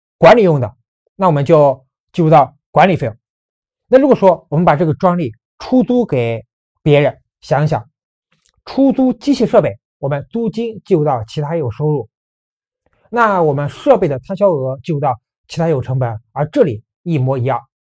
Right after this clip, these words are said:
我们出租专利权，租金其他业务收入，而我们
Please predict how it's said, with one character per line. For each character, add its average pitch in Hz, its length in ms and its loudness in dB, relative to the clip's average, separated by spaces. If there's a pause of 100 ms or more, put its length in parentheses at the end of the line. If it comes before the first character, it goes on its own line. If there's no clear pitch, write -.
(320)
我 156 100 -6
们 151 160 -2
出 262 340 -2
租 254 400 -4 (160)
专 170 160 0
利 147 120 -2
权， 117 300 -8 (600)
租 226 180 -2
金 208 340 -4 (120)
其 - 100 -14
他 160 100 0
业 156 60 0
务 123 80 -4
收 139 200 -8
入， 127 220 -10 (540)
而 147 240 0
我 151 160 0
们 131 480 -6